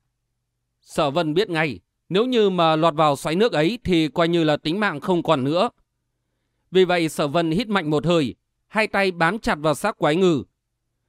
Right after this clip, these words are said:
Khi mà thân người của chàng vừa lọt vào tâm xoáy, thì chàng thét lên một tiếng, hai chân đạp mạnh vào lưng của cá, bắn người lên cao, thoát khỏi sức hút của dòng nước xoáy.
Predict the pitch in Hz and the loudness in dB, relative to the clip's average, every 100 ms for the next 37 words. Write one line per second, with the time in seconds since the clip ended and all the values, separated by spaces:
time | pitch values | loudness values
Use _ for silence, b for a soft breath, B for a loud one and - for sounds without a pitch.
0 | _ _ _ - 208 190 170 170 196 180 | _ _ _ 0 2 2 2 2 0 0
1 | 165 175 156 170 156 156 156 156 156 147 | 0 -2 -2 -2 -2 -2 0 2 2 2
2 | 156 - 170 156 151 147 247 _ _ _ | 0 2 -2 0 -2 -2 -4 _ _ _
3 | - 214 196 - 175 170 165 240 220 170 | -6 0 0 0 -2 -2 -4 -2 0 0
4 | 156 160 160 247 - _ _ _ _ - | -2 0 0 -2 -8 _ _ _ _ -2
5 | 208 - 196 185 175 180 - 185 185 151 | -2 0 -2 -4 0 0 0 -2 0 2
6 | 160 180 151 175 147 143 156 233 _ _ | 2 2 0 0 0 0 0 -2 _ _
7 | _ - 165 240 240 160 170 156 170 143 | _ -6 -4 0 0 0 0 0 0 0
8 | 107 _ _ - 269 - 180 147 - 240 | -4 _ _ -6 -4 0 -2 -2 -4 -2
9 | 269 - 190 156 135 151 139 180 214 139 | -2 -2 0 2 2 0 0 -2 -2 -2
10 | 147 | -2